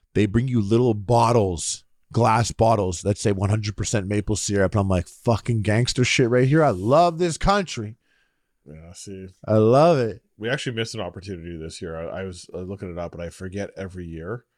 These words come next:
Speaker 2: is, and I, and I, I actually wanna do this. I wanna go to a, a Cabana Sucre, like, up in Quebec, and, like, go kill it with the little sticks with the, with the maple, with the, the
Speaker 1: Yeah.
Speaker 2: cold syrup on it. Like, but it only happens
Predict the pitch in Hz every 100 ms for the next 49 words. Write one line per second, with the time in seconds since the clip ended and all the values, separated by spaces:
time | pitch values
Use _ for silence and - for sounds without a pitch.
0 | _ _ _ _ _ _ _ 92 87 85
1 | - - 101 104 - 123 127 113 131 151
2 | 135 123 117 98 90 78 73 62 - -
3 | 113 131 120 107 104 101 92 87 - 90
4 | 98 92 92 92 - 98 95 110 107 87
5 | 87 90 92 95 85 - 85 82 123 -
6 | _ _ _ _ _ _ _ 92 90 87
7 | 95 95 - 110 104 101 95 92 - 90
8 | 87 90 85 - 98 90 - 92 - 85
9 | 85 80 76 - 90 85 82 87 92 -
10 | 87 82 85 78 76 _ _ - - _
11 | _ _ 95 92 98 110 104 98 - 113
12 | 113 127 135 147 160 113 98 92 110 107
13 | 123 127 117 123 101 104 80 -